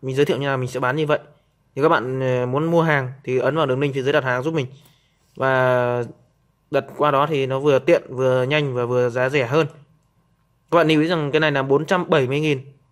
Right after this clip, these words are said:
tặng kèm một bát gắn chân gương. Và phụ kiện kèm theo của nó là một cái chân thôi. Một cái chân như mình đã giới thiệu vừa lấy. Thế thôi.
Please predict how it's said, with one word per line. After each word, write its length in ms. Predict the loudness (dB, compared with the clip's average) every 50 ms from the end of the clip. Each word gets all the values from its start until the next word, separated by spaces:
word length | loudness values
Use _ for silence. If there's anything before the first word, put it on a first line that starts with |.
| _ _ _ _ _ _ _ _ _ _
tặng 180 | -8 -8 -6
kèm 220 | -4 -2 -2 -2 -2
một 140 | -4 -2
bát 260 | 0 -2 -2 -2 -4 -4
gắn 180 | -4 -4 -2
chân 200 | -2 -2 -2 0
gương. 200 | 2 2 2 2 0 -6 -18 _ _ _ _ _ _ _ _ _ _ _ _ _ _ _ _ _ _ _ _ _ _ _ _ _
Và 120 | -2 -2 -2
phụ 140 | -2 -4
kiện 220 | -2 -2 -2 -2 -2
kèm 200 | -4 -4 -4 0
theo 160 | 0 0 2
của 80 | 2 2
nó 120 | 0 0
là 100 | 0 0
một 100 | -2 -2 -4
cái 60 | -2
chân 220 | 0 0 0 0
thôi. 120 | 0 -2 -4 -4 -10 -20 _ _ _ -20 -20 -20 -20 _ _ _ _ -20 -18 -16
Một 60 | -10 -10
cái 60 | -6
chân 420 | -4 -4 -4 -4 -6 -6 -6 -6 -4
như 140 | -2 -2
mình 120 | 0 0 -2
đã 80 | 0
giới 140 | 0 0 0
thiệu 240 | 2 2 0 0 -2 -6 -14 -20 _ _ -16
vừa 260 | -14 -10 -6 -4 0
lấy. 180 | 0 0 0 -2 -6 -16 _ _ _ -20 -20 -20 -20 -20 _ _ _ _ _ _ _ _ _ _ -20 -20 -8
Thế 100 | -4 -2
thôi. 140 | 0 0 0